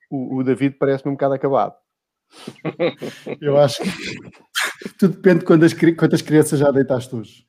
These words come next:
Speaker 2: Quantas crianças já deitaste hoje, João?
Speaker 1: Epá, eh, não, nenhuma. Nenhuma, ehm, porque as minhas estão lá em baixo e vão lá ficar em baixo até isto acabar.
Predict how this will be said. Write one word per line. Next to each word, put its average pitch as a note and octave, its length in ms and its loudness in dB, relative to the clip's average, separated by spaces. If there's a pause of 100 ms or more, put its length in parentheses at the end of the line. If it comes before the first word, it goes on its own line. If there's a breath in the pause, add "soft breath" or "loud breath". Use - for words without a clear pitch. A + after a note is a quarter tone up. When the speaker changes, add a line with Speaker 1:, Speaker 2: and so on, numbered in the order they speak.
(100)
Speaker 2:
Quantas D3 220 -10
crianças C#3 340 0
já C3 120 0
deitaste B2 380 -6
hoje, G#2 160 -14
João? A2 220 -14 (1700)
Speaker 1:
Epá, A#2+ 640 -2
eh, C3+ 320 -2
não, D3 140 2
nenhuma. C#3+ 500 2 (120)
Nenhuma, D3+ 520 2 (120)
ehm, B2+ 600 2 (260)
porque C#3 220 -4
as A#2+ 80 -4
minhas C3+ 180 -2
estão C3+ 160 -4
lá C3 80 0
em B2+ 60 -4
baixo C3 480 -2
e C#3 160 -8
vão B2 200 -2
lá B2 140 0
ficar B2 220 -2
em B2 60 -2
baixo B2 220 -4
até B2+ 160 -4
isto A#2+ 160 -8
acabar. B2 280 0